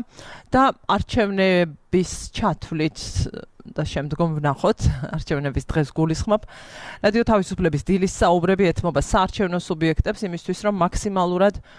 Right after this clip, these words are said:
გამოვიყენოთ ეს დრო. ა, ამომრჩევლისთვის საარჩევნო სუბიექტების გასაცნობად,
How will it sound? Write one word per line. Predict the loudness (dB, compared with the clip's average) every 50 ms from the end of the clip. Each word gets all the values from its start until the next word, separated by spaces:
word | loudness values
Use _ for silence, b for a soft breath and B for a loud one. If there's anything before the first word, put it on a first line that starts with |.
| B B B B B
გამოვიყენოთ | B 2 4 4 6 6 4 4 2 0 0 -2 -4 -4 -6 -4
ეს | -4 -4 -4 -6 -4
დრო. | -4 0 2 4 4 4 2 0 b b b b b b b b b
ა, | -2 2 4 4 4 4 4 2 0 -2 -8 _ _ _ _
ამომრჩევლისთვის | _ 0 2 2 2 2 0 0 2 4 4 4 2 0 -2 -4 -6 -2 0 0 0
საარჩევნო | 0 0 2 2 2 2 2 0 0 0 0 0 0 -2 0 0 0 0 -2
სუბიექტების | -4 -8 -8 -2 0 0 2 2 0 -4 -4 -8 -8 -10 -8
გასაცნობად, | -4 -4 -4 -2 -2 -2 -2 -2 -6 -4 -4 -2 2 2 2 2 2